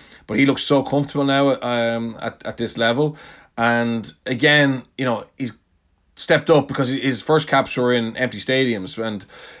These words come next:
uh, he looked really assured. And now he's gone into, into full stadiums in world-class oppositions, and, and again being, being exceptional. So I think Hugo Keane and Gary Ringrose are coming out of these two games, uh, with a lot of credit. And,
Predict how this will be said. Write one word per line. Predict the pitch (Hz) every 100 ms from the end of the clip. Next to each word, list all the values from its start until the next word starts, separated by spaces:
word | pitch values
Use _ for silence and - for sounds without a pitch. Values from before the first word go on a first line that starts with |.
| -
uh, | 113 110 107
he | 120
looked | 135
really | 113 135 120
assured. | - 135 139 127
And | 123
now | 131
he's | 123
gone | 123 117
into, | 120 113 123 110 117 _
into | 117 110
full | - 131
stadiums | 123 123 120 117 113 98
in | 107
world-class | 120 127 123 110
oppositions, | 113 98 113 - 110 101
and, | 110 101 - - - - _
and | 117
again | 110 92 113 117 113
being, | 104 110 110 104 104
being | 110 107
exceptional. | 98 - 107 - 104 101
So | - 117 117
I | 117
think | 139 147 - _
Hugo | - 139 135
Keane | 139 135 127
and | 120
Gary | 120 120
Ringrose | 120 123 120 117
are |
coming | 113 120 117
out | 113 113
of | 98 - - - _ -
these | 113
two | -
games, | 107 110 110 107 101 - - _
uh, | 107 107 104 104 98
with | 107
a |
lot | 110 110
of | 104
credit. | - 120 113
And, | 135 151